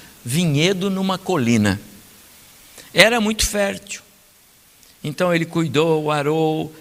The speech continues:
tirou pedras, escolheu videiras preciosas.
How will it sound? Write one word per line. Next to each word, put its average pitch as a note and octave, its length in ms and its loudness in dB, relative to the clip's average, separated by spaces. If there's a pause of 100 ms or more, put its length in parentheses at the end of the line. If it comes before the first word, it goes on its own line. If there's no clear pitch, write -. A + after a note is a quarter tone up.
tirou F3 300 0
pedras, D#3 920 -2 (180)
escolheu G#3+ 540 2
videiras B3 720 -2
preciosas. F3+ 1160 -2